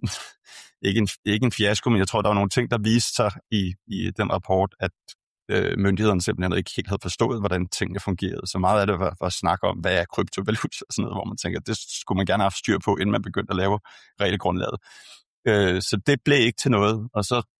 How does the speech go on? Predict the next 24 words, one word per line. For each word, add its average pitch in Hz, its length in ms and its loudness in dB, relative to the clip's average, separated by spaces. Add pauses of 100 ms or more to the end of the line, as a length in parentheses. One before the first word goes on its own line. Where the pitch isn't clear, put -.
(140)
som 98 180 0
jeg 104 140 4
forstår - 320 -2
det 117 60 -2
i 113 40 -2
hvert - 200 0
fald, 104 100 -6
så 110 140 -2
har, 101 360 -2
øh, - 240 -16 (600)
Skat - 380 -2 (120)
igen 113 300 2
sammen 101 360 0
med, 98 140 4 (1300)
øh, 95 640 2
forskellige 104 400 2
interessenter 101 920 0
arbejdet 101 480 2
videre, 123 380 4 (300)
øh, 98 540 2 (420)
med 101 260 2 (260)
at 101 160 2
ændre, 101 480 0
eller 78 180 -6